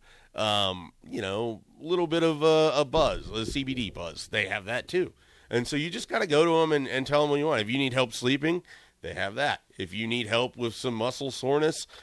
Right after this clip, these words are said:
they have that. So you're really going to a place that it's really gonna be dependent on what you wanna get out of it.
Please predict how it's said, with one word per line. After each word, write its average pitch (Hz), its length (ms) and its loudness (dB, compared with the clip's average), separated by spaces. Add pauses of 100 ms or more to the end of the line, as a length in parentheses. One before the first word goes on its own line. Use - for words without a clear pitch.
(140)
they 98 180 2
have 123 220 0
that. 131 360 2
So 135 340 2 (300)
you're 156 280 6
really 185 360 6
going 147 380 0
to 147 120 -2
a 123 60 -2
place 131 420 -4
that 107 280 0 (160)
it's 117 240 -6
really 151 340 0
gonna 131 180 2
be 117 140 -2
dependent 117 400 -2
on 92 140 -4
what 101 180 -2
you 110 140 -4
wanna 104 220 -2
get 92 120 -4
out 120 200 -2
of - 100 -14
it. - 100 -16